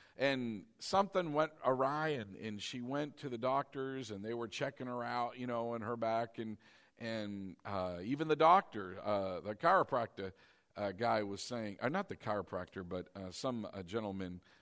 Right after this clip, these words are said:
who deals with bones and stuff, uh, at the hospital said that, uh, uh, you are, uh, he, he, he remarked that, uh, uh, you might be ninety-three, but you got, you got the body of a sixty-year-old. I mean, he, he, he was really impressed.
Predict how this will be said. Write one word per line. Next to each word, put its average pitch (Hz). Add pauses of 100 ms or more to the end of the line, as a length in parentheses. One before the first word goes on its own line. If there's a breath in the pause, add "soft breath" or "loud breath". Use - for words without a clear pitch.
(120)
who 104
deals 107
with 92
bones 104
and 92
stuff, 95 (400 soft breath)
uh, 92 (120)
at 101
the 92
hospital 104
said 107
that, 98
uh, 92 (400 loud breath)
uh, 92 (180)
you 220
are, 95
uh, 82
he, 143
he, 123 (260 loud breath)
he 139
remarked 127
that, 104
uh, 90
uh, 90
you 101
might 139
be 123
ninety-three, 120
but 101 (380 soft breath)
you 117
got, 139
you 120
got 147
the 95
body 127
of 92
a 95
sixty-year-old. 71
I 107
mean, 107
he, 110
he, 107
he 139
was 110
really 127
impressed. -